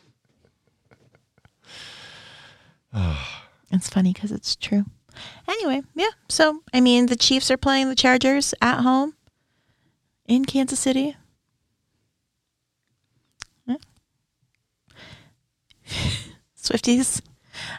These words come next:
Speaker 2: shouldn't be a big game, but the Chargers are from L A, much like the Rams. The Chiefs are from Kansas City, Missouri, which I did have to explain is not in Kansas.
Speaker 1: Kansas, yeah.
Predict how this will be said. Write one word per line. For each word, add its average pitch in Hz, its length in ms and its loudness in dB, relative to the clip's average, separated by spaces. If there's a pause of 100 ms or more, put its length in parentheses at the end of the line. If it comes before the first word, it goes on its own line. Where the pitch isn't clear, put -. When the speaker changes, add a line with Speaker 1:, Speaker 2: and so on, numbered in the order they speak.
(180)
Speaker 2:
shouldn't 220 300 4
be 214 120 6
a 202 60 4
big 196 180 2
game, 214 380 4
but 208 180 2
the 214 80 0
Chargers 214 380 2
are 233 240 2 (240)
from 220 320 2
L 208 200 2
A, 202 220 2 (1080)
much 208 240 0
like 208 140 0
the 208 120 2
Rams. 202 460 2
The 240 100 -4
Chiefs - 400 -2
are 233 240 2 (600)
from 196 240 2
Kansas 208 320 2
City, 214 180 6
Missouri, 214 580 4
which - 440 2
I - 120 2
did 196 180 0
have 190 140 -2
to - 100 -2
explain 208 420 0
is 202 200 0
not 202 360 2
in 220 220 4
Kansas. 233 640 2
Speaker 1:
Kansas, - 20 -12
yeah. 131 220 2